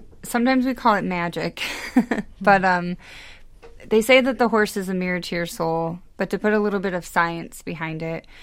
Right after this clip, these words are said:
horses can actually read our nonverbal cues at a magnified level. And if you think about walking down a hallway and running across someone and saying,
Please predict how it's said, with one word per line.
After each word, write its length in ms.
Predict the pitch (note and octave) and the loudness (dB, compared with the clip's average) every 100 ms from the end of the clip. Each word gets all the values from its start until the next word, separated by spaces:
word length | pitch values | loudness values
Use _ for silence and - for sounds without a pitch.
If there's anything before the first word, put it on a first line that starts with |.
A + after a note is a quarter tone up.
| - - - | -20 -20 -4
horses 560 | A#3 B3 B3+ A#3 A3 - - - | 0 2 2 2 0 -6 -18 -10
can 140 | G#3 | -4
actually 440 | F#3+ F#3+ - G3 | -2 -2 -4 -4
read 540 | F3 F3 F#3 F#3 F3+ F3+ | -6 -6 -6 -4 -4 -4
our 220 | F3 F3 | -2 -2
nonverbal 640 | F3 E3+ F3 F3+ F3 E3+ | -2 -4 -2 -4 -4 -6
cues 420 | - F3+ E3+ D#3+ E3 | -6 -6 -4 -4 -6
at 100 | E3 | -6
a 40 | |
magnified 560 | E3 E3 E3 E3 D#3 D#3+ | -6 -4 -6 -8 -10 -8
level. 420 | D3+ C#3+ C#3 E3 - - - _ - - - - - - - | -10 -10 -16 -18 -20 -20 -20 _ -20 -20 -20 -20 -20 -18 -10
And 480 | G3 F#3 F3+ F3 - | -4 -2 -2 -4 -6
if 140 | - | -6
you 60 | G3+ | -4
think 200 | G#3+ A3 | -2 -2
about 460 | A3 G3+ G3 F3+ - | 2 4 4 0 -4
walking 360 | - F#3 F#3 G3+ | 0 2 2 0
down 180 | F#3+ F3+ | 0 0
a 40 | |
hallway 600 | E3+ E3+ F3 F3 F3 E3+ | 2 2 2 0 -2 -2
and 200 | E3 D#3+ | -4 -4
running 280 | F3 F3 F3 | -4 -4 -6
across 340 | E3+ - E3 | -6 -2 -2
someone 280 | - E3+ E3+ | -2 -4 -4
and 200 | E3+ E3+ | -6 -6
saying, 360 | - E3+ E3 | -6 -6 -6